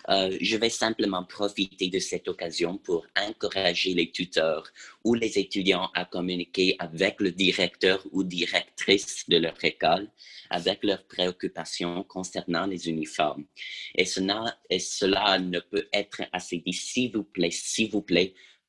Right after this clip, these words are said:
quand nos élèves retournent à l'école, vérifiez avec leur aide pour voir, un,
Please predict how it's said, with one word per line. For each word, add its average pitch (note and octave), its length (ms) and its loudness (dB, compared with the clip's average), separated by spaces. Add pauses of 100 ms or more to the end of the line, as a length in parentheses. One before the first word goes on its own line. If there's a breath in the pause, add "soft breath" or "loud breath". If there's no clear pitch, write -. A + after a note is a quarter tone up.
quand A2+ 180 4
nos C3 120 4
élèves F#2+ 380 0
retournent F#2+ 640 0
à F2 120 0
l'école, E2+ 640 2
vérifiez F#2 680 0
avec F2 320 -2
leur E2+ 240 -2
aide F2 220 2 (140)
pour E2 180 -6 (160)
voir, F2 400 -2 (580 soft breath)
un, A2+ 200 2